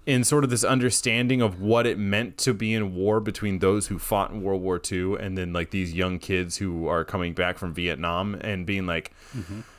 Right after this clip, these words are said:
Speaker 1: I mean, I am not a veteran. I've never fought, but it, it would, if you were in World War Two, at least you could be like, "Oh, okay, well, very definitively, the Nazis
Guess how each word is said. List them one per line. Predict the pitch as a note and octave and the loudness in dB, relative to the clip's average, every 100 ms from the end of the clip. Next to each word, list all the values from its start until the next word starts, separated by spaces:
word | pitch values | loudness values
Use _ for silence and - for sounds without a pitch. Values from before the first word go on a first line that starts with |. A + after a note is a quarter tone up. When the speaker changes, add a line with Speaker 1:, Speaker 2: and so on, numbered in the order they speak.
| - - - - _ - | -20 -20 -20 -20 _ -2
Speaker 1:
I | E3 | 0
mean, | D3 A#2+ | 2 2
I | A2 D#3 | 2 2
am | D3 C3 | 2 2
not | A#2 G#2 A2 | 4 4 2
a | A2 | 0
veteran. | G#2 G2 A2+ A#2 | 0 0 2 4
I've | A#2+ A2 | 4 2
never | A2+ G#2 | 2 0
fought, | G2+ G2+ G#2+ - | 0 2 2 2
but | A#2 - - - - - E3 - - | 0 0 -4 -20 -16 -16 -16 -20 -8
it, | F3 D#3+ D#3+ E3+ | 0 0 -2 -6
it | E3+ G3 G3+ | -6 -8 -10
would, | D3+ E3 E3+ | 0 2 4
if | B2+ | 4
you | E3 | 4
were | E3+ C#3 B2 | 6 6 6
in | C#3 C3+ C3+ | 4 4 4
World | B2+ C3 | 6 4
War | B2+ A#2 | 6 2
Two, | - B2+ C3 | 4 4 4
at | G#2 | 4
least | A#2 A2+ B2 | 2 2 0
you | |
could | A2+ F#2+ | -2 0
be | G#2+ | 2
like, | G2 G2 F3 | 2 2 4
"Oh, | C3+ A#2+ | 4 4
okay, | A#2+ | 2
well, | G#2 A2 A2 | 2 2 2
very | G#2 E3 E3 | 2 4 4
definitively, | B2 G#2 D3 C3 G#2+ G2+ G2+ | 2 2 2 4 2 2 0
the | F#2 G2+ | 2 2
Nazis | A2 A#2+ - A2 F#2+ F2 - | 4 2 0 -2 -2 -4 -8